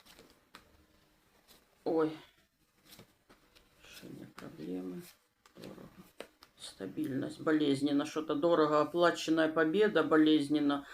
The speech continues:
Але стабільність і рішення проблеми. Ой, ну тут що-то, от это, это, стабільність. Що-то тут. Карта смерті і болезненно, як обрив,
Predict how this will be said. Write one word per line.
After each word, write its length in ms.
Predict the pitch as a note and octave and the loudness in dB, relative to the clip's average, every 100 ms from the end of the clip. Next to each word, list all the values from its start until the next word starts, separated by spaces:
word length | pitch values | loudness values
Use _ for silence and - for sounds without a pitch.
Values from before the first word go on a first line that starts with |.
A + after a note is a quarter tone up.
| - - | -18 -2
Але 240 | E3+ F3+ | 4 4
стабільність 1000 | F3 - F3 D#3+ G3+ F#3+ E3 D#3 - - - | 4 2 2 2 0 4 4 2 -2 -8 0
і 140 | E3+ | 2
рішення 580 | D#3+ D#3 - F3 E3 D#3+ | 2 -2 0 2 2 0
проблеми. 760 | D#3+ D#3+ D#3 D3+ D3 C#3+ C#3+ C#3 _ - - - - - - | 0 -2 2 2 4 2 0 -4 _ -20 -20 -20 -20 -18 -4
Ой, 180 | E3 D#3 | 2 2
ну 120 | F3 | 2
тут 200 | F3+ F#3 | 0 -4
що-то, 480 | - F#3 F#3 F3 F3 F3 | -4 -4 0 0 0 -4
от 180 | F3 F#3 | -6 -4
это, 200 | F3 F3 | -2 -2
это, 360 | E3 D#3 D#3+ | -2 -4 -8
стабільність. 1040 | - - C4 F3+ D#3+ C#3+ C#3+ D3+ - - - - - _ _ - _ - - | -8 0 2 2 2 2 0 -2 -12 -18 -20 -20 -20 _ _ -20 _ -20 -18
Що-то 420 | - - G3+ G3 | -14 -8 -6 -4
тут. 440 | G3 F#3+ F#3+ - - _ _ _ _ _ - - - - - - _ _ - - | -4 -4 -6 -10 -20 _ _ _ _ _ -20 -20 -20 -20 -20 -20 _ _ -20 -6
Карта 300 | F#3+ F#3 F#3 | -4 -2 -4
смерті 520 | - G3+ G3 - F3 | -2 -2 -2 -2 0
і 100 | E3 | 2
болезненно, 720 | F3 F3+ F3 D#3+ D#3 D#3+ D#3+ | 4 4 4 2 2 4 4
як 300 | D#3+ D#3+ - | 2 0 -2
обрив, 720 | F3 E3+ D#3+ F#3 G3 D#3 - | -2 2 2 4 2 0 -6